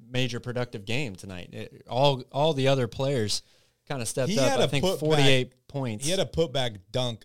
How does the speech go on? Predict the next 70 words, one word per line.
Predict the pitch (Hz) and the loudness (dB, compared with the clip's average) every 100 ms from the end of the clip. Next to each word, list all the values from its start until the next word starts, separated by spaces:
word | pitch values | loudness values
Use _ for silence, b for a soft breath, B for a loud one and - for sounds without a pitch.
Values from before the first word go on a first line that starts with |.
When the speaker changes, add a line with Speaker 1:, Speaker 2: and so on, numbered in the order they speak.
| _ | _
Speaker 2:
at | 120 123 | -8 -8
the | 113 | -8
buzzer | 92 117 117 107 104 | -6 -2 -2 -2 -6
from | 98 117 | -8 -8
a | 104 | -6
missed | 107 117 113 - | -2 -2 -2 -6
three. | 117 113 113 107 | -6 0 2 2
It | 98 | 0
didn't | 120 127 123 | -2 -4 -6
count. | 127 117 107 110 165 | -4 -4 -4 -6 -4
Speaker 1:
Why | 208 226 | -2 0
Speaker 2:
It | 214 | 0
Speaker 1:
not | 196 127 | -2 -2
Speaker 2:
was, | 110 | -2
Speaker 1:
tip? | 180 214 135 - | 2 4 4 -2
Speaker 2:
it | 120 | -6
was | 120 | 2
Speaker 1:
I | 165 | 4
do, | 170 220 220 | 4 6 6
I, | 160 185 | 8 4
Speaker 2:
incredible. | 185 170 | 2 0
Speaker 1:
I | 170 175 | 2 4
was | 170 | 6
Speaker 2:
Yeah. | - | 8
Speaker 1:
screaming | - - 214 269 254 180 | 8 8 4 4 4 2
at | - | 0
the | 147 | -2
T | 175 185 | 0 2
V | 190 | 6
Speaker 2:
Yeah. | 202 | 6
Speaker 1:
at | 175 | 6
that | 156 | 2
point. | 143 160 156 | 2 2 4
"What | 220 | 6
are | 294 | 6
you | 294 | 4
doing | 285 320 311 202 | 2 2 2 4
grabbing | 185 190 196 196 | 8 8 8 4
the | |
ball | 180 180 170 | 4 6 6
and | 151 | 6
dunking | 156 147 151 131 | 4 4 2 2
that? | 117 | 2
Speaker 2:
Yeah. | 113 110 107 98 | 4 2 0 2
Speaker 1:
Just | 226 214 | 4 4
tip | - 262 320 | 6 6 6
it, | 196 131 | 2 2
man." | 151 | 2
Speaker 2:
I | 220 | 2
like | 127 123 | 2 0
it. | 117 104 | -4 -6
I | 123 | -6
like | 123 110 208 | -4 2 4
it. | 202 202 - 190 - | 4 2 -4 -4 -4
Speaker 1:
<laughs> | - | 0
Speaker 2:
I | 143 | 0
saw | - 190 190 | 2 0 0
a | |
statistic, | 190 165 - 151 - 151 - | -2 -4 -2 -4 -2 -6 -6
uh, | 131 123 120 | -4 -2 -2
on | 120 120 | -2 -6
Twitter | - 131 135 | -6 -6 -6
today | - 123 | -4 -4
from | 113 120 107 | -4 -6 -8
Will | 110 120 | -4 -4
Z | 110 120 | -6 -8
Stats | 113 - 107 113 120 - | -10 -8 -6 -6 -10 -10
talking | 113 107 120 | -8 -8 -10
about | 110 107 101 | -10 -10 -10
dunks. | 110 110 123 - | -10 -10 -12 -14